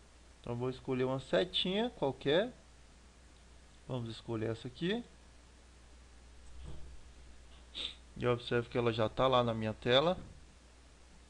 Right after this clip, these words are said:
Eu vou diminuir o tamanho dela. Vamos apontar pro boné dele, tá?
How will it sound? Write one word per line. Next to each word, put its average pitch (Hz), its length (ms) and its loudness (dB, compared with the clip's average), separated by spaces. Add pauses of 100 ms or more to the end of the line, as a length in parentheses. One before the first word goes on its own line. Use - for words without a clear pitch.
(280)
Eu 139 160 4
vou 131 440 8 (360)
diminuir 123 520 0
o 104 40 0
tamanho 120 400 -2
dela. 151 440 6 (2000)
Vamos 113 240 -6
apontar 117 480 2
pro 120 160 -2
boné 113 400 0
dele, 120 320 0
tá? 156 300 2